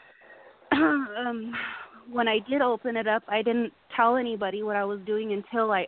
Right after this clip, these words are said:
opened it up finally, 'cause it took me, like, a whole year, um, after, you know, I had told people. And then when I did tell people, they were just kinda like, it wasn't positive reactions. And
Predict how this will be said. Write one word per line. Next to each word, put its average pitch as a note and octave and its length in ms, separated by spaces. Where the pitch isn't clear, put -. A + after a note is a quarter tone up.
opened G3+ 400
it F3 100
up F3 140
finally, F3+ 520
'cause G#3 140
it F3+ 80
took - 220
me, G#3 180
like, F3 220
a G3 60
whole G3+ 220
year, F#3+ 520
um, G3+ 200
after, G3+ 280
you G3+ 160
know, F#3+ 80
I F#3 80
had G3 220
told G3 260
people. G#3+ 300
And G#3+ 120
then G#3+ 160
when A3 120
I G#3 120
did G#3+ 240
tell F#3+ 220
people, G#3 440
they G3+ 140
were G#3 140
just G3+ 180
kinda G#3+ 260
like, F#3+ 240
it A3 80
wasn't B3 440
positive G#3 500
reactions. F3+ 720
And G#3 440